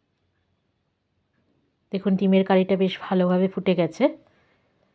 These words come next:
আপনারা এই সময় চাইলে গরম মশলার গুঁড়ো ব্যবহার করতে পারেন, কিন্তু আমি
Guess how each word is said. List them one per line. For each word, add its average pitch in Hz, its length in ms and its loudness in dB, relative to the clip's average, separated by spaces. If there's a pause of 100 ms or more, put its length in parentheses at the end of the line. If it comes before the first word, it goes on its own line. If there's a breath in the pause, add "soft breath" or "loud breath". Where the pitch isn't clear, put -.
(360)
আপনারা 202 380 0
এই 202 120 0
সময় 202 320 0
চাইলে 190 300 4 (200)
গরম 180 200 0
মশলার 185 320 0
গুঁড়ো 185 160 2 (100)
ব্যবহার 175 300 0
করতে 175 300 -6
পারেন, 190 200 0 (680 soft breath)
কিন্তু 190 220 0 (100)
আমি 180 100 0